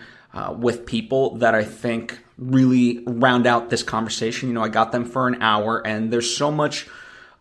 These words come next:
other stuff that I would have loved to talk to them about. You know, you, you blink and it's sort of over. Uh, my main focus with this interview was to go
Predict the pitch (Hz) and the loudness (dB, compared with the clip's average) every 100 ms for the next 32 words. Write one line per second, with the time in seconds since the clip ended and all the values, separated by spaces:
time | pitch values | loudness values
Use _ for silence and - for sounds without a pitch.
0 | _ _ - - 151 - 160 - 139 131 | _ _ 0 2 4 4 4 4 4 6
1 | 143 123 131 127 - 113 - 117 - 131 | 4 4 4 4 2 -10 -4 -2 -2 -4
2 | 117 107 104 95 110 104 110 110 123 113 | -4 -2 -4 -2 -4 -2 -2 -2 -4 -2
3 | 139 135 120 110 - 120 107 - - 156 | 0 0 0 -4 -4 -2 -2 0 4 4
4 | 135 110 - - - - - - - 104 | 4 -4 -10 -20 -20 -20 -20 -20 -6 -2
5 | 98 - - - 131 147 175 185 160 151 | -2 -6 -14 -4 2 4 4 2 0 0
6 | 143 139 - 135 135 117 113 110 - - | 0 0 2 2 4 2 2 0 -6 -8
7 | - 127 139 139 127 - - 117 110 110 | -4 2 2 4 -2 -2 -2 -2 -2 -4
8 | 101 113 113 110 - - 117 113 117 123 | -4 -2 -2 -2 -6 -8 -8 -2 2 4
9 | 120 | 4